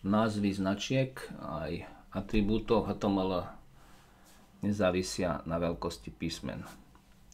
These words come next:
Nič sa nestane, ak triedu napíšem takto. A prípadne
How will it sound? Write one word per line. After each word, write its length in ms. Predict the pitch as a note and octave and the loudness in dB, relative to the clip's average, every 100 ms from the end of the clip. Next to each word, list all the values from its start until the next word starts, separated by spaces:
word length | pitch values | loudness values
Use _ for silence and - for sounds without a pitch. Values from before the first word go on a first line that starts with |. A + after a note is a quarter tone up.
| - - - - - - - - | -14 -12 -12 -14 -16 -16 -16 -4
Nič 180 | A2 - | -4 0
sa 140 | G2+ | 2
nestane, 680 | G2 G2+ - A2+ A#2 B2 B2+ - - - - - - - - - - - - | 2 0 0 2 4 2 0 -8 -18 -20 -20 -20 -20 -20 -20 -20 -20 -20 -8
ak 240 | F2 E2+ - - - - - - - - - - - - - | -6 -6 -10 -12 -2 2 2 0 -6 -8 -10 -12 -14 -12 2
triedu 240 | A2 G2+ | 4 6
napíšem 560 | F#2+ F2+ - E2 F2+ F2 | 4 2 0 -4 -2 0
takto. 400 | D#2 - - - - - - - - - - - - - - - - - - - - - - - - - - - - - - - - - - - - - - - - - - - - - | 0 0 -2 0 2 0 -2 -2 -2 0 -2 -2 -10 -14 -16 -20 -18 -16 -14 -10 -8 -8 -10 -14 -2 -2 -2 -6 -16 0 0 0 -2 -2 2 0 0 -8 -18 -2 0 2 -2 -6 -8 -12
A 80 | - - | -12 -6
prípadne 800 | F#2+ F#2 - F2 E2 D#2+ D#2+ | -4 -4 -2 0 2 0 0